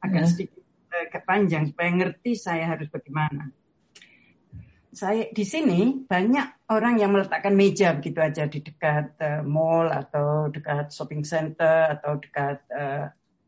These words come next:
Speaker 1: sentral-sentral sana. Terus ada tiga empat orang, eh, letakkan buku kecil-kecil itu, leaflet yang kita berikan, seperti di mana-mana sama, saya think. Saya itu hanya berdiri di situ, melihat aja.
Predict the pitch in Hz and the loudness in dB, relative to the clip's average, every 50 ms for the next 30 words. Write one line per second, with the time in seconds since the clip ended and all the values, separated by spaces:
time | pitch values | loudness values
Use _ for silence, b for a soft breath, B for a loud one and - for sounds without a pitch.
0 | _ _ _ _ _ - - - 156 151 151 147 160 156 147 143 143 - 156 147 | _ _ _ _ _ -14 -6 -4 -4 -4 -4 -2 -2 -2 -2 -2 -2 -4 -4 -4
1 | 147 147 156 147 143 143 - 147 139 143 143 147 147 151 B B B B B B | -4 -4 -6 -6 -6 -6 -8 -8 -8 -8 -8 -8 -10 -12 B B B B B B
2 | - - 185 185 170 147 147 - - 175 156 - 170 170 175 151 170 147 143 139 | -12 -8 -6 -6 -6 -6 -8 -8 -8 -6 -6 -6 -6 -8 -6 -4 -4 -2 -2 -4
3 | 147 151 - 156 151 151 165 175 185 214 208 170 - - 156 165 156 143 135 135 | -6 -6 -4 -4 -2 -2 0 -2 -2 -2 -4 -8 -10 -10 -8 -6 -4 -4 -4 -6
4 | 135 147 147 - - 151 - - 220 226 214 180 165 - 202 - 196 - 196 180 | -6 -8 -8 -6 -6 -6 -2 0 0 2 2 2 0 -2 -2 -2 0 0 0 -2
5 | - 160 - 170 147 139 139 - 160 165 160 143 - - 175 175 - - 143 143 | -2 -4 -4 -4 -4 -4 -4 -6 -10 -12 -12 -12 -10 -10 -12 -12 -10 -8 -8 -6
6 | 139 135 131 _ _ - 156 147 - 131 - - 147 147 - - 151 156 170 196 | -6 -6 -8 _ _ -18 -16 -12 -12 -12 -12 -10 -12 -12 -8 -4 -4 -2 -2 -4
7 | 240 233 - _ - 165 - - 131 _ _ - 156 - 147 147 139 131 131 123 | -4 -8 -10 _ -18 -18 -18 -20 -20 _ _ -14 -12 -10 -8 -6 -6 -4 -4 -6
8 | 123 127 131 131 135 131 - - - - - 127 135 143 151 - - 139 160 180 | -4 -4 -4 -4 -4 -6 -8 -12 -14 -12 -12 -10 -10 -10 -12 -12 -12 -10 -10 -10
9 | - _ B B B B B B B B B B _ _ _ _ _ _ - - | -12 _ B B B B B B B B B B _ _ _ _ _ _ -14 -8
10 | 220 220 254 277 294 220 262 262 - 294 247 233 226 180 170 170 156 147 202 233 | -4 -4 -2 -2 -2 -4 -4 -4 -4 -2 0 0 0 0 -2 -4 -2 0 0 0
11 | 247 214 180 147 - 175 151 - - - 151 185 196 185 208 185 196 220 214 185 | 0 -2 -6 -8 -8 -8 -8 -8 -8 -8 -8 -6 -4 -4 -2 0 2 4 4 4
12 | 156 - - 151 147 - - 147 151 175 202 | 2 0 -6 -8 -8 -10 -12 -14 -12 -12 -14